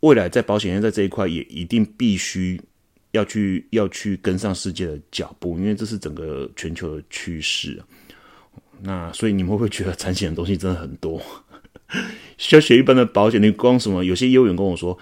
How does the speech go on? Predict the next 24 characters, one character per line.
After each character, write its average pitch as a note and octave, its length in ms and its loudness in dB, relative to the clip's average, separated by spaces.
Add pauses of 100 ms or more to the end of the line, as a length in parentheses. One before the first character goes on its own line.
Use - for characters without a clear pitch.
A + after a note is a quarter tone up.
(200)
我 B2 80 0
光 E3 200 6
车 D#3 220 6
险 D#3 140 2
我 G2 40 4
都 B2+ 140 2
焦 A#2+ 160 2
头 A2 140 2
烂 A2+ 200 6
额 D#2+ 220 -2
了 D#2+ 120 -4
哦， E2 260 -10
更 C3 160 4
别 G2 120 2
说 G#2+ 220 0
一 A2 40 0
些 A2 120 0
伤 G#2+ 320 -2
活 D#2+ 280 -4
啊 F2 40 -6
或 G#2+ 160 2
责 F2+ 260 -4
任 G2+ 220 0
险 - 220 -10